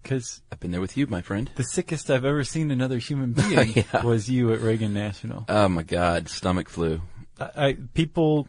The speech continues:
Speaker 1: actually get green, I learned, from looking at you.
Speaker 2: And hats off to me for pitching a television show to Science Channel in between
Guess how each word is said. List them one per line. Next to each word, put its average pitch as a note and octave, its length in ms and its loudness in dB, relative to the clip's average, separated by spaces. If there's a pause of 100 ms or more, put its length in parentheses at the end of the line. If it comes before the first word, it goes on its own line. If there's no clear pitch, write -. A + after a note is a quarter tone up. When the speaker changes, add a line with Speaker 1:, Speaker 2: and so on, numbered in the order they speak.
(100)
Speaker 1:
actually C#3 500 -2
get B2 260 -2
green, A#2 380 0
I G#2 160 -4
learned, G2+ 340 -4
from G#2 220 -6
looking G#2 320 -4
at F#2+ 160 -8
you. G2+ 240 -10 (300)
Speaker 2:
And A2+ 240 4 (200)
hats D3+ 360 0
off C3 160 6
to B2 120 2
me A#2 300 4
for F#2+ 300 0 (200)
pitching C#3+ 460 0
a A2+ 80 -2
television A2 640 2
show F#2 320 2
to - 160 -6
Science G#2+ 420 -2
Channel A#2+ 460 0 (320)
in A2 160 2
between G#2+ 720 2